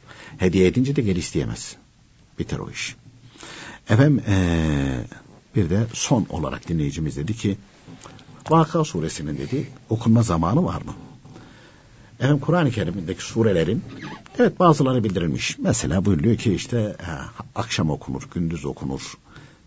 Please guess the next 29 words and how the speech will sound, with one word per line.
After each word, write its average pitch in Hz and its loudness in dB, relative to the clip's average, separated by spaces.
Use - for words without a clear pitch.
bildirilenler 78 0
var. 60 -10
Ee, - -10
mesela 80 -2
Yasin-i 76 -2
Şerif 71 -6
her 71 -4
akşam, 64 -8
Tebareke 69 -6
her 67 -6
akşam 62 -6
ifadesi 104 0
geçiyor. 71 -2
Peki 65 -6
Yasin 71 -4
ve 60 -8
Tebareke 71 -8
gündüz 69 -6
okunmaz 117 -6
mı? 285 0
Okunur. 233 -2
O 190 4
gece 143 4
okunacak, 101 0
yatmadan 87 0
önce 76 -2
okunacak 65 -6
husus - -6
ayrıdır. 165 2